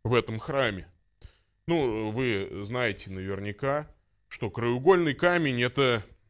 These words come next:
основная несущая единица фундамента. Он должен быть достаточно крепким, чтобы выдерживать вес всего здания. Он должен быть правильно положен, чтобы структура здания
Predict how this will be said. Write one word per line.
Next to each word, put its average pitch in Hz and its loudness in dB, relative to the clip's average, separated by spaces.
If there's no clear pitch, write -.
основная 151 4
несущая 156 -2
единица 135 -6
фундамента. 127 -2
Он 143 0
должен 143 4
быть 120 -4
достаточно 131 0
крепким, 151 -2
чтобы 113 -4
выдерживать 107 -4
вес 110 0
всего 120 -2
здания. 127 -2
Он 123 -2
должен 127 0
быть 110 -4
правильно 110 2
положен, 127 0
чтобы 110 -6
структура 120 -4
здания 104 -2